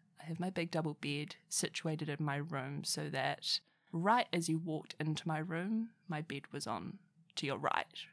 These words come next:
So anyway, this one night, I can't remember if everyone had gone to sleep just yet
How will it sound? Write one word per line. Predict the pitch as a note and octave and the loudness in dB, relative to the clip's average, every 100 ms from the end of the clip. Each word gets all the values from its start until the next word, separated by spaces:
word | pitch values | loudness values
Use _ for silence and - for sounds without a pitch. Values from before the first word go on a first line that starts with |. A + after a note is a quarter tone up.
| - - _ | -20 -20 _
So | - - F2 C3+ - _ _ _ _ _ _ _ _ _ | -2 0 0 -2 -6 _ _ _ _ _ _ _ _ _
anyway, | F#3 F3 D3 D3+ | 2 4 4 4
this | D#3+ E3+ - | 4 0 2
one | F#3+ F#3 | 2 2
night, | D3+ D3+ D#3 - - - - - _ _ _ _ _ _ _ _ _ _ _ _ _ _ - | 2 2 0 -2 0 0 -2 -10 _ _ _ _ _ _ _ _ _ _ _ _ _ _ -6
I | - F#3+ | 2 2
can't | F#3 F3 C#3+ | 2 -2 -2
remember | A2+ D3+ D3+ D3+ | -2 -2 -2 -4
if | D3+ - | -6 -6
everyone | D#3 E3 D#3 D#3 | -6 -4 -4 -4
had | C#3+ D#3 | -4 -6
gone | - D3+ D#3+ | -6 -4 -2
to | E3 | -2
sleep | E3 - D3 - | -4 -4 -8 -8
just | - D#3 - E3+ | -8 -6 -6 -4
yet | D#3+ | -6